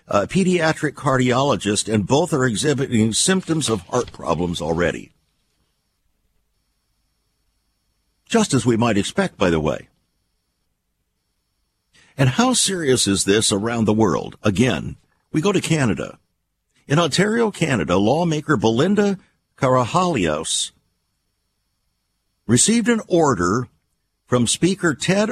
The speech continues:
Arnott to leave the chamber because of her vaccination status. She's a member of the parliament and recently recovered from covid nineteen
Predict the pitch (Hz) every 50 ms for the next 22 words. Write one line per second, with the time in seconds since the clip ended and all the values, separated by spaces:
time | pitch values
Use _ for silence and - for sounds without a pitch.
0 | - - 170 170 160 143 135 127 117 123 131 - - - 110 110 110 143 180 202
1 | 202 185 202 196 - - 180 175 175 156 113 98 98 107 92 120 113 - 147 147
2 | 147 139 147 117 135 143 127 101 101 107 113 - - 165 156 180 214 185 - 139
3 | 120 104 - - 98 82 73 65 58 53 - - - - _ _ _ _ _ _
4 | _ _ _ _ _ _ _ _ _ _ _ _ _ _ _ _ _ - 123 110
5 | 127 110 107 120 135 175 185 220 220 220 240 - - 156 139 123 113 104 95 92
6 | 110 - - _ _ _ _ _ _ _ _ _ _ _ _ _ _ _ _ _
7 | _ _ _ _ _ _ _ _ _ _ - 123 127 127 127 127 127 123 127 131
8 | _ _ _ _ _ _ _ _ _ _ _ _ _ _ - 98 123 175 190 -
9 | - 226 208 - 190 185 170 131 135 143 139 - - - - - 190 196 190 110
10 | 92 87 85 98 123 127 131 - - - 113 113 101 - 139 143 120 101 101 92
11 | 104 101 95 82 - - 123 117 87 76 85 104 104 -